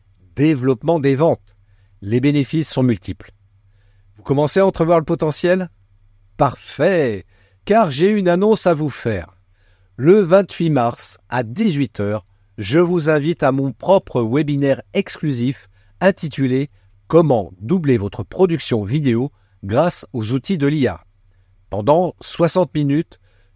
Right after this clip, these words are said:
je vais explorer avec vous les dernières innovations en matière d'intelligence artificielle appliquées à la création de contenu vidéo.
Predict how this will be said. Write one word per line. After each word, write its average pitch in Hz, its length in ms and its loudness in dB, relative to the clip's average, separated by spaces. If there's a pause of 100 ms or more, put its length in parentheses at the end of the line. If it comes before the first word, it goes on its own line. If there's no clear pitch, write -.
je 104 160 -2
vais 135 300 0
explorer 143 560 0
avec 151 320 0
vous 131 220 -4
les 120 140 0
dernières 135 480 0
innovations 156 580 0
en 131 80 0
matière 113 360 -4
d'intelligence 139 640 -2
artificielle 127 720 -4 (420)
appliquées 135 680 0 (260)
à 120 100 -2
la 120 140 0
création 127 500 -2
de 120 100 0
contenu 127 640 -2
vidéo. 117 560 -2